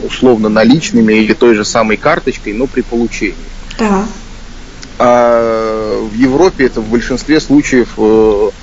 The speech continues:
Speaker 1: заказ и оплата проходит через интернет.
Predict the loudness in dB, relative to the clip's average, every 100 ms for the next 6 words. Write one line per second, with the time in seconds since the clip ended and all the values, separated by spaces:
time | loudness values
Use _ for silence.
0 | -20 -12 -2 0 2 2 2 2 2 4
1 | 2 2 2 2 -2 -8 -10 -6 -6 -6
2 | -8 -8 -6 -6 -2 -2 -2 -8